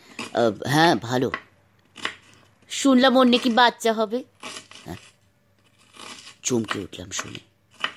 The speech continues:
বৌদি মা হবে? কই, কেউ তো আমায় বলেনি। আমার মুখ দেখেই সেটা টের পেলেন মাসিমা। "জানো না বুঝি? কালই তো লালি এসে আমায় বলল,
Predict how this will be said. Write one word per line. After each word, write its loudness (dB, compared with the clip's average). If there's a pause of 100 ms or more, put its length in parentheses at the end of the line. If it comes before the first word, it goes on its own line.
(440)
বৌদি 2
মা -2
হবে? -10 (520)
কই, -4 (680)
কেউ 6
তো 4
আমায় 2
বলেনি। -6 (1120)
আমার 4
মুখ 4
দেখেই 4
সেটা 2
টের 2
পেলেন 2
মাসিমা। -4 (640)
"জানো 2
না -2
বুঝি? -6 (840)
কালই 4
তো -6
লালি 2
এসে -2
আমায় 0
বলল, -2